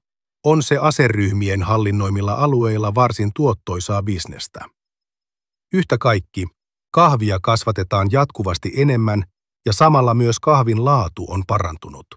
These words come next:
Niinpä hankkimalla myanmarilaista kahvia saamme tietysti kahvia kiinnostavasta tuottajamaasta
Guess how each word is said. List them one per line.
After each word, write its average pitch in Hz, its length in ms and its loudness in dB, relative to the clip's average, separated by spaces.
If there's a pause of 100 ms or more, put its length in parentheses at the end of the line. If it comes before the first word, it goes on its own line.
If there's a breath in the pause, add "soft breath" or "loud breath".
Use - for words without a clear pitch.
(960)
Niinpä 117 280 4
hankkimalla 113 580 4
myanmarilaista 95 840 0
kahvia 113 500 0
saamme 110 400 0
tietysti 110 480 -2
kahvia 104 560 0
kiinnostavasta 98 720 -4
tuottajamaasta 120 920 -2